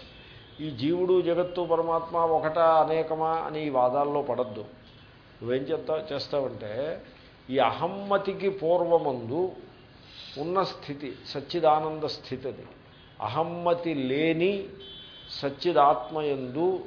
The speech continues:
నిష్ఠను కలిగి ఉండుము. అది సర్వోత్తమమైనది. అంటే శాంతి, ఏకాంతము. ఏకాంతము అంటే ఇన్నర్, ఇన్నర్ ఏకాంతము, నిశ్శబ్దము,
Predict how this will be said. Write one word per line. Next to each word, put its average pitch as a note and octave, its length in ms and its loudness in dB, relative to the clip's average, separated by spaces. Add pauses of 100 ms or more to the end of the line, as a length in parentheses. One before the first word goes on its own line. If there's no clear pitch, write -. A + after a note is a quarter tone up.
నిష్ఠను C3+ 640 -8
కలిగి C3+ 340 -2
ఉండుము. A#2 760 -8 (680)
అది C3 220 -4
సర్వోత్తమమైనది. A#2 1600 -6 (100)
అంటే F3+ 420 -6 (720)
శాంతి, A#2+ 840 -2 (680)
ఏకాంతము. A#2 1080 -2 (500)
ఏకాంతము D#3 480 0
అంటే D#3+ 260 0
ఇన్నర్, D#3 340 4 (640)
ఇన్నర్ D3 760 2
ఏకాంతము, A2+ 520 -8 (600)
నిశ్శబ్దము, A2 840 -6